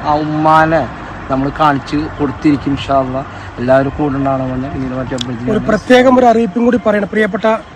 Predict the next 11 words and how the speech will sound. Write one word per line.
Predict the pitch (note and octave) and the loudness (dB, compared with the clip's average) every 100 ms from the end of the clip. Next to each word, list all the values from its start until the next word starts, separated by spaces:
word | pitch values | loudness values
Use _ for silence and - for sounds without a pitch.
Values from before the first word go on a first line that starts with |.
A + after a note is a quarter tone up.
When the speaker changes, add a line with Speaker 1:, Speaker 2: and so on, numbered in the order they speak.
| - | -6
Speaker 2:
ചാരിറ്റി | G3+ G#3+ G3+ B3+ | 2 2 2 -2
വീഡിയോ | A3+ A3+ A3+ | 0 2 2
ചെയ്യുന്ന | A3 G#3 G#3+ G#3+ | 2 2 0 0
ഒരുപാട് | G3 G3+ G#3 G#3 | 0 0 2 4
ആളുകളുണ്ട് | G3 G3 G3+ F3 E3 - - - - - | 4 4 2 0 -6 -10 -12 -10 -8 0
കേരളത്തിലെ. | A3 A3 A#3+ | 2 6 6
ഇന്ന് | A#3 A#3 | 6 6
ഒട്ടുമിക്ക, | A3 - C4 A#3+ - | 4 4 4 4 4
അല്ല, | B3 G3 | 6 4
ഒട്ടുമിക്ക | D#3 - A#3 - | 2 0 2 4
ആളുകളും | A#3 G#3+ A3 A3+ | 6 6 6 4